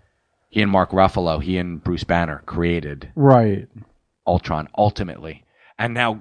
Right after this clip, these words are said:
Speaker 1: and, and the Avengers went in with no questions asked. Not even no questions asked. I mean, they went in and they, they took care of the threat, even though they were like, you know, "Tony, you, you fucked up."
Speaker 2: Yeah.
Speaker 1: It's your fault.
Speaker 2: Well, we got your back.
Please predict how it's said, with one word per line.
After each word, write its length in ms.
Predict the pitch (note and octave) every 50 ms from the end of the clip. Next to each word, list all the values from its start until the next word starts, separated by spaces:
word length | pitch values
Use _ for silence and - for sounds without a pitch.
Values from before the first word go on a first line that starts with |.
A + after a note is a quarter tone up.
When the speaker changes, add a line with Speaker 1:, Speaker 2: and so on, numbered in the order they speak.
| -
Speaker 1:
and, 240 | - G#2 G#2+ G#2+ G#2 -
and 140 | - A#2+
the 60 | B2 A#2
Avengers 400 | G2+ C3 C3 C#3 B2 A#2+ G#2+ -
went 200 | G2+ G#2+ G#2+ A2
in 320 | A2 G#2 F#2+ F2+ E2+ D#2 - _
with 340 | - F2+ G2 F#2+ F2 - -
no 260 | - D#2+ F2 F#2+ A2+
questions 400 | - - D3+ D3+ C#3+ - C#3+ B2+
asked. 500 | C#3 C#3+ C3 G#2+ F2+ D#2 - - - - - _ _ _ _ _ _ _ _ _ -
Not 180 | D#3+ D#3+ D3+
even 160 | C#3+ B2 A2 F#2+
no 120 | F2+ E2
questions 420 | - F2+ D#2+ D2+ - E2+ D#2+ -
asked. 220 | E2+ D2 C#2 - -
I 80 | F2+
mean, 200 | G2 F#2+ F2+ F2+
they 120 | E2 G2 G2
went 240 | F#2+ A2+ A#2+ A#2+ A#2
in 220 | A2 A2 A2 G#2 - - - - - -
and 400 | - F#2 F#2+ G2 G2 F#2+ F#2+ F#2 - - - -
they, 380 | - F#2 F2+ F2+ F2 F2 F2 - - -
they 120 | - E2 E2
took 240 | - - A#2+ A2 -
care 180 | - A#2 A2 G#2+
of 80 | G2
the 100 | E2 F2
threat, 440 | - - C3+ C#3 B2+ G#2 F2+ C#2+ - _ _ _ _
even 240 | - C3 C#3 C#3 C#3
though 420 | C3+ B2 A#2+ A2+ A2 A2 G#2+ - - _ _ _ _ _ _ _ _ _ _ _ _ -
they 80 | G2+
were 140 | G2+ F#2+ F#2
like, 240 | E2+ E2+ E2+ - -
you 60 | F2
know, 100 | E2 D#2+
"Tony, 300 | D2+ - F2 F2 F2+ F2+
you, 160 | F2 F2 E2 -
you 140 | F2 F#2+ F#2+
fucked 360 | - - - - - - -
up." 280 | E2+ C#2+ B1+ - - - _ _ _ -
Speaker 2:
Yeah. 220 | F3 F#3 E3 B2+ A2 - _ _ _ _ _ _ _ _
Speaker 1:
It's 220 | - F2 - - F2
your 200 | F2 F2 F2 E2
fault. 340 | - - D2+ D2 C2 -
Speaker 2:
Well, 160 | F3 G3+ G#3 F#3
we 80 | F3
got 240 | C#3+ D#3+ C3+ A#2+ -
your 80 | A2+ E2+
back. 400 | - G2+ G#2 G2+ G2+ - -